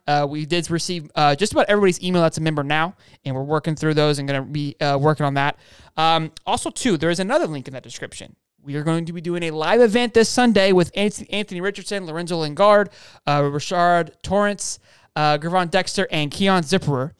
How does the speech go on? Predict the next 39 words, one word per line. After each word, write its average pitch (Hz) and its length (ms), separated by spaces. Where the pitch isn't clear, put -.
okay? 165 280
And 165 300
they're 190 260
going 208 220
to - 60
be 180 60
signing 190 400
this 196 200
helmet 202 260
right 180 160
here, 175 240
this 147 180
mini 175 160
helmet. 165 260
And 160 160
I'm 160 160
re-, 170 280
the 160 240
link 190 300
in 208 60
the 190 40
description 185 420
is 175 140
a 165 120
raffle 170 560
to 170 140
get 180 80
yourself 180 340
entered 196 300
in 185 220
to 175 180
win 185 160
a 175 40
chance 180 280
if 147 80
you 156 40
can't 180 280
be 147 160
there. 107 260